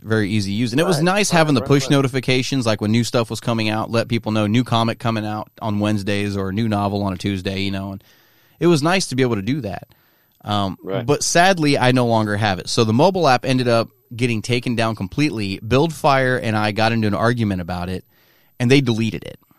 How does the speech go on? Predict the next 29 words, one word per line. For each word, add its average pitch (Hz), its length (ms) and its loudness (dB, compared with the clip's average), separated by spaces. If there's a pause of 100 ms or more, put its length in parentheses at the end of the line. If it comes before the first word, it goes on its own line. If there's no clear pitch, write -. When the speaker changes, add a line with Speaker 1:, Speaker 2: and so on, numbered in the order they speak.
(240)
Speaker 1:
They 127 140 4
completely 135 440 -2
deleted 120 360 0
every 123 180 2
bit 139 140 4
of 139 80 2
my 131 100 2
code, 110 500 0
everything. 104 640 -2
So 110 260 -2
it 151 200 0
literally, 143 580 4
it's 131 120 -2
not 175 120 4
like 156 140 0
sitting 156 260 0
in 135 60 2
a 110 60 0
file 131 260 4
folder 110 240 0
on 104 80 2
my 98 80 -2
computer 104 380 -2
anymore. 95 280 -6
It 147 120 0
literally 127 540 2
no 107 240 2
longer 101 380 -2
exists. 82 640 -14